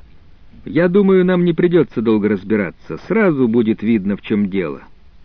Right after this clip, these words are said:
Для толпы это было настоящее удовольствие, хотя друзья короля,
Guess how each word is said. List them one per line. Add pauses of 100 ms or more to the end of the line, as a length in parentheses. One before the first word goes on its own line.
(560)
Для
толпы
это
было
настоящее
удовольствие, (180)
хотя
друзья
короля,